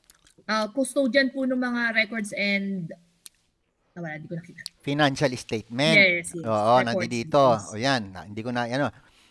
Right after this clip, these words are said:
Speaker 2: Maliwanag dito, siya yung nagpe-prepare ng financial reports and statements.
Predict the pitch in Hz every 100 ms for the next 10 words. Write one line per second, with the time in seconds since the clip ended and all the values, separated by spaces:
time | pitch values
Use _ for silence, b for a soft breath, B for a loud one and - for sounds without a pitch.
0 | - 156 208 220 214 214 180 185 190 151
1 | - 196 190 190 175 165 - 175 175 170
2 | 170 143 143 131 127 - 123 127 139 156
3 | - 160 147 143 143 98 101 101 _ -
4 | - 120 113 95 - - 90 82 _ 87
5 | 104 120 131 214 -